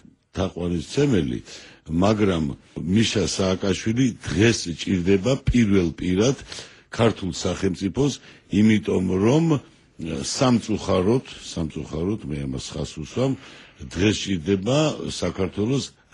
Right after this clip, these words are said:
რადიკალური რეფორმები და რადიკალური გარდაქმნა. ხოლო მას იმდენი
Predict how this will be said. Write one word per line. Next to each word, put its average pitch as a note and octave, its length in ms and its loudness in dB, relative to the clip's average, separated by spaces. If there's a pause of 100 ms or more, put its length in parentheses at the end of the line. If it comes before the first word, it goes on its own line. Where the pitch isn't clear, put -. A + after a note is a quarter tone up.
რადიკალური G#2 1000 0 (180)
რეფორმები F2+ 800 -2
და A#2 200 -2 (240)
რადიკალური F2 840 -2 (180)
გარდაქმნა. C#2 760 -4 (640)
ხოლო A2+ 460 2
მას G#2 440 2 (280)
იმდენი A#2 640 4